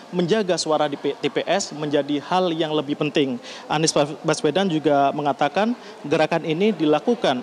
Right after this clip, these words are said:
untuk menghindari kecurangan pada saat gelaran pemilu pada dua ribu dua puluh empat mendatang. Dengan gerakan Pahlawan Demokrasi ini diharapkan akan mampu menghadirkan pemilu yang membawa keadilan dan juga kejujuran. Eh, saat ini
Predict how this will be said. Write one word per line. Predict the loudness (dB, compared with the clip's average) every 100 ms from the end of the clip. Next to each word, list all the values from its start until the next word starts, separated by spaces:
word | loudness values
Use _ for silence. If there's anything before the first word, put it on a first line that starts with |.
| -2
untuk | -2 -2 0
menghindari | 0 2 2 2
kecurangan | -2 -2 0 0 -4
pada | -2 0 2
saat | 2 2 2 0 2
gelaran | 4 4 2 0
pemilu | -4 0 2 2 2
pada | 0 0 2 2 2
dua | 0 2 2
ribu | 0 0 -2
dua | 0 0 0
puluh | 0
empat | 0 -2 0
mendatang. | 0 2 0 0 -6 -14 -14 -16 -6
Dengan | 0 2 2
gerakan | 2 2 0 0
Pahlawan | 2 2 2 0
Demokrasi | -2 0 0 2 2
ini | 4 2 0 -8 -18 0
diharapkan | 2 4 2 2 0 -2 -4
akan | -4 -2 -2
mampu | -2 -2 2 2
menghadirkan | 4 2 2 4 2 4 2 2
pemilu | 0 0 4 6 6 4
yang | 2 2
membawa | 0 2 2 4
keadilan | 2 0 2 2 2 0 -2
dan | -2
juga | -2 0 0 0
kejujuran. | -4 -2 0 2 0 -2 -12 -18 -4
Eh, | -2 0 2
saat | 0 2
ini | 0 -2